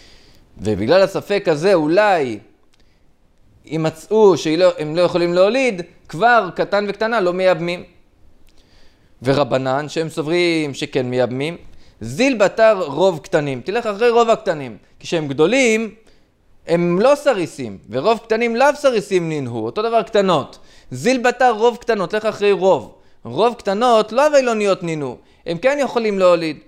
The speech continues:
אז אותו דבר, רואים אם כן שרבנן סוברים שגם רוב שלא נמצא לפנינו, כאן קטן וקטנה,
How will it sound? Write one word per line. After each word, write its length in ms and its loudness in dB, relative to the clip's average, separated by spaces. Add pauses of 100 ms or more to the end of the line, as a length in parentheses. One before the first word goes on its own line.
(200)
אז 120 -14
אותו 140 -12
דבר, 360 2 (180)
רואים 240 0
אם 80 -4
כן 160 -4
שרבנן 440 -4
סוברים 360 -2
שגם 360 0
רוב 340 0
שלא 260 -4
נמצא 180 -4
לפנינו, 460 -6
כאן 180 -2
קטן 320 -6
וקטנה, 360 -4